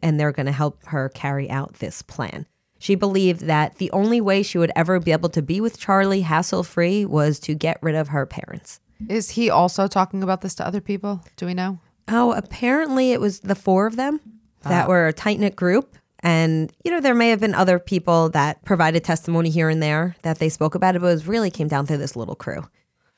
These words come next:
Speaker 2: No, no, no. Uh, sorry. So misunderstood. Was he also talking, like you're saying, uh,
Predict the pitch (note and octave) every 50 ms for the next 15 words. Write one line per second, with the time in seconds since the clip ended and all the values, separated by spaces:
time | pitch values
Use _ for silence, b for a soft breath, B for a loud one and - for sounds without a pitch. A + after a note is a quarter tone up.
0 | _ _ _ - G3+ A3 A3 A3 G#3 G3 F3+ E3 D#3 - - E3+ E3+ E3 D#3+ -
1 | - F3 D3 C3 A#2+ C#3 - - D#3 C#3+ C#3+ C#3+ D#3+ D#3+ - D#3+ D#3 D3 C#3+ -
2 | F3 D#3 C#3 C3+ C#3 D#3+ - - - - - - - G3+ F#3+ E3+ C#3+ C3+ B2 -
3 | _ - A#2+ D#3 E3 D#3+ - D#3+ C#3+ C3+ - - D3+ C3 C3 - D3+ C3+ C3 C3
4 | C3 C3+ - D3 - - D#3+ C#3+ C#3 C#3 C3 - - C#3+ C#3+ C3+ C3+